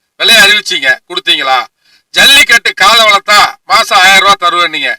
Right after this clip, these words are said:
சொன்னீங்களா, செஞ்சீங்களா? மகளிருக்கு ஆயிரம் ரூபாய் தரேன்னு சொன்னீங்க, ஆனா எல்லாருக்கும் தந்தீங்களா? தகுதி வாய்ந்த மகள்னு சொல்லிட்டு பல பேர் விடுபட்டு மண்ணை வாரி தூத்துறாங்க. அவங்க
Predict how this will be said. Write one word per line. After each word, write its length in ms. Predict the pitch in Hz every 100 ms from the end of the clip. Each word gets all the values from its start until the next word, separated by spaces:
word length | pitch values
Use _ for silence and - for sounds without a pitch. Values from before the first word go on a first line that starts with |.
| - _ -
சொன்னீங்களா, 420 | 220 226 202 190 190
செஞ்சீங்களா? 440 | 170 170 156 135 139 113 - _ _ _ _ -
மகளிருக்கு 420 | 233 285 254 220
ஆயிரம் 180 | 220 226
ரூபாய் 140 | 233 220
தரேன்னு 260 | 208 -
சொன்னீங்க, 260 | 190 190 165 - - _ _
ஆனா 100 | - 220 202
எல்லாருக்கும் 360 | 226 233 208 185
தந்தீங்களா? 380 | 175 156 147 151 - _ _ _ _
தகுதி 220 | 196 220 220
வாய்ந்த 200 | 226 226
மகள்னு 240 | 202 202 -
சொல்லிட்டு 260 | 196 233
பல 80 | 202 214
பேர் 140 | 214
விடுபட்டு 420 | 196 - 202 151 - - - _ _ _ _
மண்ணை 180 | 196 269 254
வாரி 140 | - 220
தூத்துறாங்க. 400 | 220 196 151 113 - -
அவங்க 160 | 185 208